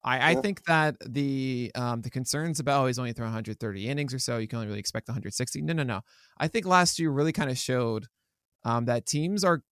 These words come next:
Speaker 1: throwing away the Strasburg, uh, Strasburg rules,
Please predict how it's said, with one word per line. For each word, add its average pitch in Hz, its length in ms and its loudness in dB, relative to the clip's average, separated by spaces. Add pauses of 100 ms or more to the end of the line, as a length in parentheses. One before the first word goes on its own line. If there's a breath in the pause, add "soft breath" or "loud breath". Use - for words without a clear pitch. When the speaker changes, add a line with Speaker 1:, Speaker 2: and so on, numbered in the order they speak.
(160)
Speaker 1:
throwing 180 320 2
away 151 320 4
the 135 100 2
Strasburg, 127 640 0 (160)
uh, 113 120 -6
Strasburg 123 640 -2 (220)
rules, 95 540 -6